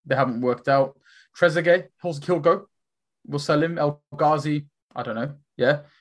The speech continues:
Uh, Sanson, maybe. But again, high wages. I'm sure he wants to play football, though the guy's,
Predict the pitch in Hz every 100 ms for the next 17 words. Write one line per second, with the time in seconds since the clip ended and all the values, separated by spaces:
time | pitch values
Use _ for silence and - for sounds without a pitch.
0 | _ 127 123 - 170 156 147 147 139 131
1 | _ _ _ _ _ 131 135 143 147 -
2 | _ _ _ _ 131 127 117 135 143 -
3 | 139 131 127 123 131 143 _ _ - 135
4 | 139 147 135 131 - 131 143 135 127 127
5 | 127 120 127 127 113 -